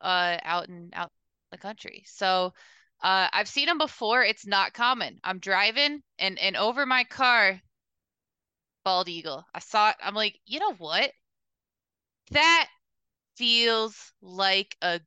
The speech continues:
good sign." I'm just, I'm owning it as that.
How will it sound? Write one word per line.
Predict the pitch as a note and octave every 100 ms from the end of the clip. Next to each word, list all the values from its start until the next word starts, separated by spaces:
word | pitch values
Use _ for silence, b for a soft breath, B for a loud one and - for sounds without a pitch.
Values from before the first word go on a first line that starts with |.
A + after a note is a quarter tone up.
| _ -
good | G3 G3 E3+
sign." | - - D#3 B2+ D#2 A#1+ - _ _ _ _
I'm | F#3+ G#3+
just, | G#3+ A3+
I'm | G3+ A3+
owning | G#3+ A#3+ A3+ F#3+
it | -
as | D#3+ D#3+ -
that. | C#3 F#2+